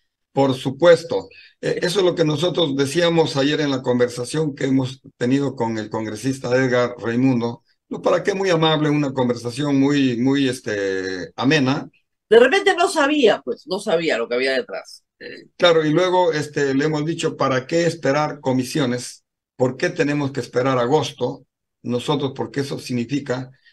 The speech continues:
Speaker 1: digamos, desgastar energía, tiempo y recursos, cuando eso debemos canalizarlos para el bien, para seguir nosotros avanzando en, y cumplir las metas, obviamente, las que nos hemos trazado.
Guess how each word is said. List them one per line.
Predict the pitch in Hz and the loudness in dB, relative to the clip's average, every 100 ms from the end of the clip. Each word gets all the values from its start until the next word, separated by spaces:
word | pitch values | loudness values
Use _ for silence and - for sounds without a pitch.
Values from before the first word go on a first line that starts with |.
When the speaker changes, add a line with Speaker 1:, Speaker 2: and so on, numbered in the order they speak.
| _ | _
Speaker 1:
digamos, | - 117 127 131 127 - _ _ | -10 -2 0 2 0 -10 _ _
desgastar | 110 120 117 117 - 143 131 | -4 -2 0 -4 -2 -4 -2
energía, | 120 117 - 151 156 262 - _ _ _ _ _ _ _ _ _ | -4 -4 -4 -2 -2 -4 -14 _ _ _ _ _ _ _ _ _
tiempo | 170 165 143 156 165 - _ _ | 2 2 2 -4 -6 -8 _ _
y | 113 | -8
recursos, | 104 98 175 135 - - - _ _ _ _ | -6 -4 -4 -4 -10 -18 -20 _ _ _ _
cuando | 123 123 139 | -2 0 0
eso | 135 123 | -2 -2
debemos | 120 135 135 | 0 0 0
canalizarlos | - 120 113 110 139 131 127 - | -2 -4 -4 -6 -2 -2 -4 -6
para | 110 | -6
el | 104 | -2
bien, | 120 160 98 78 - _ _ | 2 2 0 -8 -18 _ _
para | 113 120 | -2 0
seguir | 117 117 139 147 | 0 0 2 2
nosotros | 123 139 143 139 135 - _ _ _ | 0 0 -2 -2 -6 -10 _ _ _
avanzando | 120 113 113 - 165 131 101 117 - _ | -2 -2 -2 -2 0 0 -2 -6 -8 _
en, | 110 110 107 101 101 - _ _ | -8 -6 -6 -8 -12 -14 _ _
y | 123 120 | -6 -2
cumplir | 123 117 147 | -4 -2 0
las | 131 123 | 2 2
metas, | 175 170 147 - - | 0 -2 -6 -8 -6
obviamente, | 120 117 123 123 120 | -2 0 -2 -2 -4
las | 101 | -4
que | 117 | -4
nos | 113 110 | -6 -4
hemos | 120 113 | -4 -4
trazado. | - - 143 90 - | -6 -2 0 -2 -4